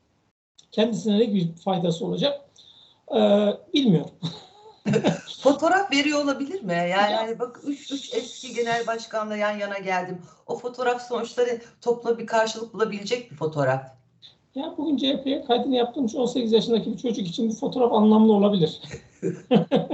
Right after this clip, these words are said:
Speaker 1: Ama anlam-, yani hay-, şunu bilmiyoruz. Yani burada durmadan konuşuyoruz ama biz de boşa konuşuyoruz. Ekrem İmamoğlu'nun ne istediğini, önüne ne hedef koyduğunu bilmiyoruz.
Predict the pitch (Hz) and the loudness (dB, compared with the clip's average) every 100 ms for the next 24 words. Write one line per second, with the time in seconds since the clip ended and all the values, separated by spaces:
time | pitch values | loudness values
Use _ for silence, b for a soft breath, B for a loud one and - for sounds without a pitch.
0 | - - B B B B - 254 294 - | -6 -10 B B B B -6 -4 -4 -4
1 | 240 254 269 220 254 185 - - - - | -2 0 0 0 0 0 -4 -8 -12 -4
2 | 226 349 226 156 147 - 165 175 220 175 | 0 2 4 2 0 -4 -2 -2 -2 -2
3 | 185 208 196 202 190 226 - 370 381 240 | -2 0 0 0 0 -2 -2 0 0 2
4 | 175 349 262 165 175 165 165 165 - 170 | 0 0 0 0 -2 -6 -6 -6 -6 -6
5 | - b b b - - 330 285 196 175 | -10 b b b -6 -4 0 2 2 4
6 | 170 180 240 180 - 175 190 226 202 226 | 4 4 2 2 0 0 0 2 4 4
7 | 214 180 170 302 190 202 359 254 156 165 | 4 2 0 0 2 2 2 2 2 -2
8 | - - | -12 -20